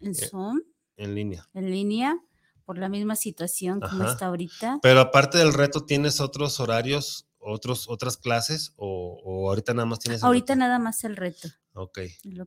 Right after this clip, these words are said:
Speaker 1: que he realizado. Term-, bueno, antes de terminar el reto, sí les voy a,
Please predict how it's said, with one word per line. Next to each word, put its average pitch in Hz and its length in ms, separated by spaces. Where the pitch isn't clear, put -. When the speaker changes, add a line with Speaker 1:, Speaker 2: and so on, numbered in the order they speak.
Speaker 1:
que 165 400
he 180 100
realizado. 185 500
Term-, 180 240
bueno, 233 180
antes 226 260
de 247 40
terminar 240 360
el 233 40
reto, 233 300
sí 208 240
les 190 180
voy 175 240
a, 185 240